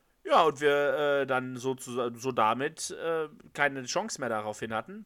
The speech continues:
Dann habe ich angerufen bei Schalke und Schalke hat, äh, hat erzählt, ja, ähm, f-, ei-, normalerweise nehmen die Fanbetreuer die mit, aber eine Übergabe ist nicht garantiert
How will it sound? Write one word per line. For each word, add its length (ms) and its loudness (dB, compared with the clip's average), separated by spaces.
Dann 440 2
habe 220 2
ich 180 -8
angerufen 600 -2
bei 140 4
Schalke 340 0
und 160 -8
Schalke 400 0
hat, 240 -2
äh, 420 -2
hat 180 -4
erzählt, 340 -10
ja, 600 -6
ähm, 360 -8
f-, 600 -12
ei-, 220 4
normalerweise 680 2
nehmen 180 -6
die 120 -10
Fanbetreuer 880 -4
die 120 -6
mit, 280 -2
aber 180 2
eine 160 2
Übergabe 640 4
ist 220 -8
nicht 240 -10
garantiert 640 -4